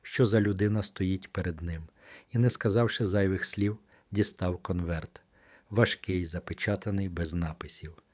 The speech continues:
"Це не плата", сказав він тихо, "це вдячність за те, що зробили більше, ніж будь-хто з нас. Просто прийміть". Марина подивилась на конверт, потім на хлопчика, а потім в очі його батька.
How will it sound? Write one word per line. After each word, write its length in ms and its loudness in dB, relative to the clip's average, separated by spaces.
"Це 180 2
не 140 6
плата", 540 0
сказав 480 -2
він 160 -4
тихо, 400 -12
"це 140 -2
вдячність 800 -4
за 140 2
те, 180 0
що 180 -4
зробили 460 2
більше, 420 -2
ніж 180 0
будь-хто 560 -4
з 80 -4
нас. 400 -6
Просто 420 4
прийміть". 580 0
Марина 340 4
подивилась 680 -2
на 80 -4
конверт, 640 -2
потім 380 0
на 80 0
хлопчика, 680 -4
а 100 -4
потім 440 -2
в 120 -4
очі 280 0
його 260 -2
батька. 480 -8